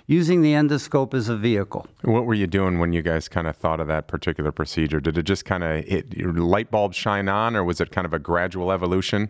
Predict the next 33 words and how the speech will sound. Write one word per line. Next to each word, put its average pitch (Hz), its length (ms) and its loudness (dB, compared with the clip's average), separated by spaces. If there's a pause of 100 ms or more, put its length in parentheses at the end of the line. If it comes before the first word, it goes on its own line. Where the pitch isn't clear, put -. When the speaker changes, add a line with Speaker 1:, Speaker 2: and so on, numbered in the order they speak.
Speaker 1:
The 156 100 2
light 170 280 0
bulb 156 240 0
is 117 160 -2
a 127 80 0
good 139 180 2
analogy 135 560 2
because 117 480 0
we 139 240 4
actually 165 400 0
were 131 100 2
doing 147 300 2
this 139 240 0
in 113 100 2
very 139 320 0
little 147 320 2
babies 131 640 2 (260)
who 139 140 2
had 127 340 0
brain 143 380 4
damaged, 131 640 0 (260)
uh, 110 80 0
births, 135 560 -2 (260)
and 120 260 2
they, 123 260 2
uh, 127 80 0
required 143 640 0
endoscopy 139 800 0
for 120 160 -2
some 147 300 2
reason 139 280 2
or 123 220 0
other. 151 320 0